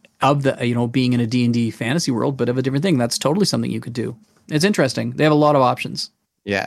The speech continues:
Speaker 2: Yeah, I'll take any D and D content, as you know. Gotta bring up Dragonlance <laughs> as per our contract.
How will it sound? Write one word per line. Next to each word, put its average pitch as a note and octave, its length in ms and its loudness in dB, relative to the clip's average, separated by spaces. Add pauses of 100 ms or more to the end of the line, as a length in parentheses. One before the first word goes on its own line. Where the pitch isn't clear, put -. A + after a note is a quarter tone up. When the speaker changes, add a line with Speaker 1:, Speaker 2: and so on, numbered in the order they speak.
(100)
Speaker 2:
Yeah, B2 140 4
I'll C3 100 4
take D3 220 2
any A2+ 180 0
D A2+ 200 -2
and A2 80 -4
D A2 100 -4
content, G#2+ 540 -4
as A2 240 -6
you A#2 80 -6
know. G#2+ 280 -6 (140)
Gotta G#2+ 180 -2
bring A#2 160 0
up A2+ 100 -2
Dragonlance G#2+ 840 0 (240)
<laughs> - 220 -12
as G#2+ 220 0
per A#2 220 2
our A2 160 4
contract. A2+ 800 0